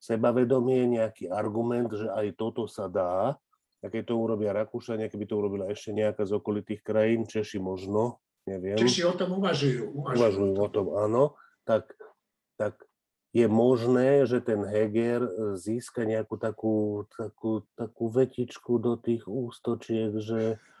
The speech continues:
Speaker 1: „Veď aj tí Rakúšania to tak robia, tak aj my to tak urobíme.“ Bez toho to nikdy nepovie. Nikdy mu to ani neskrsne v tej hlavičke. Ale takto je istá šanca, že pokiaľ to bude, pokiaľ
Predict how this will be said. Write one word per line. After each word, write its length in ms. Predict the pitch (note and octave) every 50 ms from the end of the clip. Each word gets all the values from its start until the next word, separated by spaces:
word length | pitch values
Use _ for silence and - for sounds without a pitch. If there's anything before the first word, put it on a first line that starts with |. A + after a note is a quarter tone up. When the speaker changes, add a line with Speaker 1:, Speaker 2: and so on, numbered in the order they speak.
| _ _ _ _ -
Speaker 1:
„Veď 320 | C#3 C#3 A#2+ - C#3 C3
aj 80 | B2+ B2+ A#2+ - -
tí 80 | B2
Rakúšania 960 | B2 B2+ C#3 C#3 C3+ - C3 B2 B2 A#2+ - C3 B2 A#2 A2 B2 A#2+ A#2+ A#2 A2
to 160 | - B2 A#2
tak 240 | A2+ - A#2+ A2+ A2+
robia, 480 | A#2+ A#2+ A#2+ A2+ A2 A#2 A#2 A#2 A2+ A2 -
tak 240 | A#2+ A#2 A2 - A#2+
aj 160 | A#2 A#2 A2+ A2
my 160 | A#2 A2+ A2+ -
to 160 | - A#2+ A#2
tak 240 | A#2 - A#2 A2 G#2+
urobíme.“ 640 | A2 A2 A2 A2 G#2 F#2 G#2 G2+ G2 F#2+ G2 F#2+ - - - _ -
Bez 160 | B2 B2+ B2+
toho 160 | - C3+ C3 -
to 80 | -
nikdy 240 | A2+ C#3+ D#3 C3 A#2 A#2 A#2+ A#2
nepovie. 320 | - - G#2 F2 F2+ F#2+ F2+ - _ _ -
Nikdy 200 | A#2+ A#2+ A2 G2+ G#2+
mu 80 | G#2+ G#2 -
to 80 | - A2
ani 240 | G2+ G#2 G#2+ G2+ - _ - - - - _
neskrsne 560 | - A#2+ A#2+ A#2+ - A2+ A2 G#2 - - G2
v 80 | F#2+ -
tej 120 | - G2+ E2+
hlavičke. 460 | F2 F#2 F2+ F2+ F2 - - - F#2 F2+ - _ _ _ _ - - - -
Ale 160 | - F#2+ G#2+ G#2
takto 480 | - - B2 C#3 - - - C#3 C3
je 240 | - A#2+ B2 G#2 A#2+
istá 240 | A#2 - - A#2 G2+
šanca, 640 | G2 - G#2 G2 G#2 G#2 G2 - A#2 A#2+ C#3 C#3+ _ _ - - _ _ _ _ _ _ _ _ _ _ _ _ _ -
že 80 | A2+ A2+
pokiaľ 400 | A2 - B2 A2+ - B2+ B2 A#2+ A#2+
to 80 | - A#2+
bude, 420 | A2+ G#2+ A2+ G#2+ G#2 G#2 F#2 E2+ - - - - _ _ _ _ _ _ _ _ _ _ _
pokiaľ 560 | - G#2+ G2+ - A#2 A2+ A2 G#2+ G#2 G#2 G#2